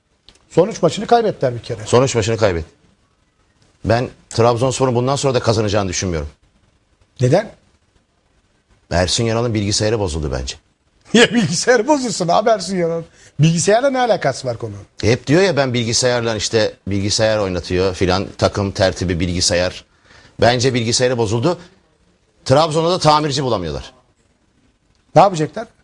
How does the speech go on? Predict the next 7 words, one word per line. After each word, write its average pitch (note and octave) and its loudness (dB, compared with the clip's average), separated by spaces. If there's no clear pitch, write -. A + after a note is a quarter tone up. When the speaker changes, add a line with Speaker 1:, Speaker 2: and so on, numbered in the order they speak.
Speaker 2:
Zor A2 2
işleri. E2 -4
Bence A#2+ 2
Ersun A2 -2
Yanal'la A#2+ 0
işleri G#2+ -2
zor. G2 -2